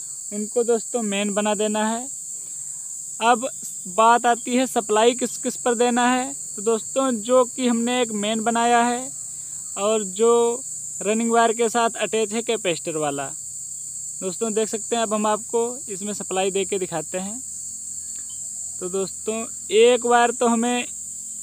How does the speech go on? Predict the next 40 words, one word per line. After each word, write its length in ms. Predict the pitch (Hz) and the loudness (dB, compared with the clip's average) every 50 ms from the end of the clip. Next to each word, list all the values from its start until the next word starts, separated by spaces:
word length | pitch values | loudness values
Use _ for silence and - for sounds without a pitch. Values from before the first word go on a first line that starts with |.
| - | -10
जो 180 | - 185 202 208 | -4 0 0 0
कि 160 | 202 - 233 | 0 2 0
हमने 240 | 220 208 214 220 226 | 2 2 2 0 0
main 300 | 214 208 220 226 226 220 208 | 0 0 0 0 0 0 2
बाहर 280 | 214 208 202 214 208 | 4 4 4 4 4
ही 120 | 208 214 220 | 4 2 2
बनाया 360 | 202 208 208 208 208 208 202 | 2 0 -2 0 0 0 0
है। 80 | 214 220 | 2 2
दोस्तों, 320 | 226 226 214 - 247 247 | 2 0 0 2 2 4
आप 120 | 254 233 | 4 4
अंदर 260 | 254 233 226 226 254 240 | 4 2 2 2 2 2
से 160 | - 254 240 | 4 2 4
भी 200 | 220 247 254 254 | 4 2 0 0
इन्हीं 300 | - - 233 226 240 247 220 | 0 -2 0 2 2 2 2
दो 160 | 202 233 233 226 | 4 4 6 6
wires 240 | 240 240 240 226 | 6 6 4 2
को 120 | - - 233 | 0 0 0
आपस 220 | 226 226 - 220 | 0 2 0 -2
में 140 | 226 233 226 | -2 -2 -2
joint 260 | 208 220 226 233 226 | 0 0 -2 -2 -2
करके 300 | - 240 226 220 - 240 233 - 226 | -2 -2 -2 0 2 0 0 2 2
एक 180 | 226 208 - | 0 2 2
wire 240 | 214 220 214 220 214 | 2 2 2 0 0
बाहर 240 | 202 214 202 202 214 | 2 2 2 2 0
निकाल 320 | 208 208 196 208 202 208 202 | -2 -4 -2 -2 -2 -2 -2
कर 160 | - 220 208 | -2 -2 -2
main 200 | 202 202 202 190 | -2 -2 -4 -4
बना 200 | 180 185 185 180 175 | -4 -4 -4 -4 -4
सकते 360 | 180 170 - - - 175 165 | -6 -8 -8 -8 -8 -6 -6
हो। 160 | 165 165 170 - - - - - - - - - - - | -6 -8 -10 -10 -10 -12 -12 -12 -12 -12 -12 -10 -6 -2
बाकी 260 | 196 202 202 - 233 | -2 -2 0 0 2
जो 120 | 226 247 240 208 202 196 | 4 4 4 2 0 -2
दूसरे 400 | 214 226 214 - 240 233 247 254 | -2 -2 0 2 4 6 6 8
wire 220 | 247 254 254 254 | 8 8 8 6
की 140 | 233 240 254 233 | 4 2 0 2
बात 260 | 240 247 247 240 220 | 4 4 4 4 4
है 80 | 247 226 | 2 4
दोस्तों, 420 | 247 247 240 - - - 262 254 | 4 2 2 0 -4 -4 -4 -4
उसको 440 | - - 214 - - - - 254 240 | -4 -6 -8 -8 -8 -2 2 4 4
हमें, 380 | 226 220 220 240 240 247 262 | 4 2 0 -2 -2 -4 -6